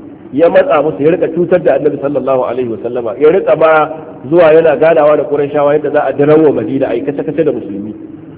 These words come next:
A lokacin Annabi sallallahu alaihi wa sallama ya nemi cewa wanda zai yi maganin Ka'ab ibn al-Ashraf.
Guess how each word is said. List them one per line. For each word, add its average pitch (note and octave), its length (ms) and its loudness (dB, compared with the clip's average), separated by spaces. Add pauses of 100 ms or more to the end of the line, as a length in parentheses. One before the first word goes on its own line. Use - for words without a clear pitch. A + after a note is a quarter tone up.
(120)
A A#2 100 -6
lokacin D3+ 540 -2 (400)
Annabi C3 300 -6
sallallahu D3 240 -2
alaihi C#3 100 -6
wa C#3+ 80 -4
sallama C#3+ 220 -2
ya C#3 140 2
nemi C3 240 0 (100)
cewa C3 340 2
wanda C#3 280 -2
zai C3+ 140 -2
yi C3 120 -4
maganin C3+ 500 0
Ka'ab C#3 200 -2 (200)
ibn A#2+ 140 -6
al-Ashraf. G#2 320 -8